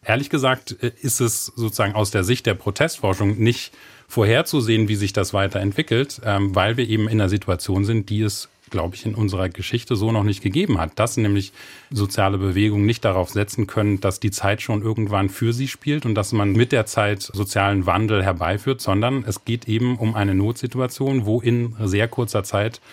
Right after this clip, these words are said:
politisch, äh, sehr radikale Maßnahmen notwendig sind. Das hat ja auch das Bundesverfassungsgericht festgestellt. Und vor diesem Hintergrund ist sozusagen erstmal ganz klar, dass die Frustration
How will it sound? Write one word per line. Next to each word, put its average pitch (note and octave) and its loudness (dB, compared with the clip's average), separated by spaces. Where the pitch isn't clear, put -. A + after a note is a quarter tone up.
politisch, A2+ 0
äh, G2 0
sehr G2 2
radikale G#2 -2
Maßnahmen F#2 0
notwendig A#2+ -2
sind. D3+ -2
Das F#2+ -4
hat F#2+ -2
ja F#2+ 0
auch G2 0
das - -4
Bundesverfassungsgericht A#2+ -2
festgestellt. B2+ -2
Und A2+ 2
vor G#2 2
diesem G#2 2
Hintergrund B2+ 0
ist - -4
sozusagen G#2+ -2
erstmal A2 2
ganz G#2 0
klar, A2 0
dass G2 -2
die G2 -4
Frustration A2 0